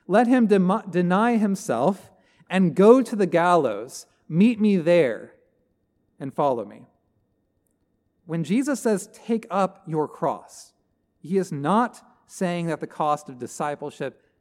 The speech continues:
is discomfort or inconvenience or nuisance or even difficulty. He's saying the cost is death. "If you want to follow me," Jesus is telling his disciples,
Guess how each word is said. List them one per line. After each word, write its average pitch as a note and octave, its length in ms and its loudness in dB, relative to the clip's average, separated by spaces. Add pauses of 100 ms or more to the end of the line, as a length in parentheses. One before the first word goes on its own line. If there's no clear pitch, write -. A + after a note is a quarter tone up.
(120)
is C3 240 -12
discomfort D3+ 920 -10 (800)
or C#3+ 140 -10
inconvenience D#3 1200 -10 (580)
or B2+ 160 -12
nuisance F3 1000 -12 (560)
or D3 100 -12
even G#3 260 -2
difficulty. E3 760 -12 (1300)
He's - 200 -16
saying G3+ 380 -4
the F3+ 80 -6
cost C#3+ 640 -8
is A#2+ 160 -16
death. - 500 -10 (1600)
"If G#3+ 200 0
you A#3 140 -2
want G#3+ 200 -2
to G#3+ 80 -16
follow E3+ 420 -2
me," A2+ 300 -10 (180)
Jesus C#3+ 400 -10
is C#3 100 -14
telling B2+ 280 -12
his A2 120 -18
disciples, - 720 -14